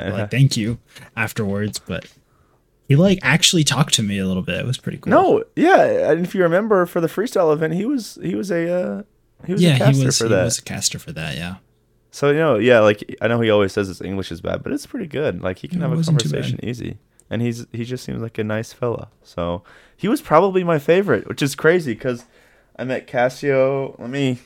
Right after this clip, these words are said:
Speaker 2: I actually got
Speaker 1: I'm
Speaker 2: all mine signed
Speaker 1: jealous
Speaker 2: on
Speaker 1: 'cause
Speaker 2: a
Speaker 1: you met
Speaker 2: windbreaker.
Speaker 1: You met Jorias, didn't you?
Speaker 2: I did. I got a picture with
Speaker 1: Man,
Speaker 2: Jorias. It's
Speaker 1: I
Speaker 2: in my
Speaker 1: wish,
Speaker 2: phone.
Speaker 1: I wish I
Speaker 2: With Jorias
Speaker 1: would've.
Speaker 2: and Nick. Um,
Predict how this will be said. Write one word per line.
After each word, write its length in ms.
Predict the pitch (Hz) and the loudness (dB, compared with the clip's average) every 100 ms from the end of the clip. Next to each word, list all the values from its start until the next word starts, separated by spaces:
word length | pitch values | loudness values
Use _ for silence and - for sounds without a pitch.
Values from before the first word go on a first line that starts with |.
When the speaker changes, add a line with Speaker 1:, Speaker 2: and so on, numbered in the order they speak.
| - - | -20 -2
Speaker 2:
I 80 | 117 | 4
actually 360 | 117 - - 120 | 4 2 -6 0
got 160 | 117 | 4
Speaker 1:
I'm 200 | 135 143 107 | 8 8 6
Speaker 2:
all 100 | 101 | 2
mine 380 | 98 95 110 110 | 2 0 -2 -2
signed 400 | - 104 95 95 | 0 2 0 0
Speaker 1:
jealous 180 | - | -2
Speaker 2:
on 80 | 95 | 0
Speaker 1:
'cause 220 | 127 113 | 2 6
Speaker 2:
a 40 | 135 | 8
Speaker 1:
you 60 | 156 | 8
met 180 | 127 | 6
Speaker 2:
windbreaker. 420 | 82 92 - 85 - _ _ - _ - | 0 -8 -10 -12 -12 _ _ -20 _ 2
Speaker 1:
You 160 | 135 | 8
met 220 | 160 131 | 8 8
Jorias, 520 | 95 101 104 92 90 - | 2 -2 -2 -4 -4 -4
didn't 280 | 104 110 | -2 0
you? 140 | 127 131 - - - _ _ - | 4 4 2 -6 -20 _ _ -2
Speaker 2:
I 80 | 120 | 2
did. 160 | 143 | 4
I 120 | - 131 | 4 2
got 180 | 127 | 0
a 40 | - | -2
picture 340 | - 113 120 | -8 -8 -6
with 80 | 104 | -6
Speaker 1:
Man, 80 | 82 | -4
Speaker 2:
Jorias. 320 | 127 104 120 98 - | -4 -2 -4 -6 -8
It's 20 | |
Speaker 1:
I 120 | - | -6
Speaker 2:
in 40 | 131 | -4
my 80 | - | -4
Speaker 1:
wish, 100 | 85 | 0
Speaker 2:
phone. 400 | 107 113 120 - - | 2 2 0 -4 -10
Speaker 1:
I 140 | 87 | -10
wish 260 | 85 87 - | -6 -4 -4
I 40 | |
Speaker 2:
With 80 | 82 | -2
Jorias 360 | 117 127 127 - | 2 4 4 2
Speaker 1:
would've. 100 | - | -2
Speaker 2:
and 180 | 113 107 | -4 -2
Nick. 220 | 104 101 - - _ _ _ _ _ - _ - - _ _ - | -2 -4 -10 -20 _ _ _ _ _ -20 _ -20 -20 _ _ -8
Um, 580 | 107 107 104 101 95 | -2 0 0 -4 -8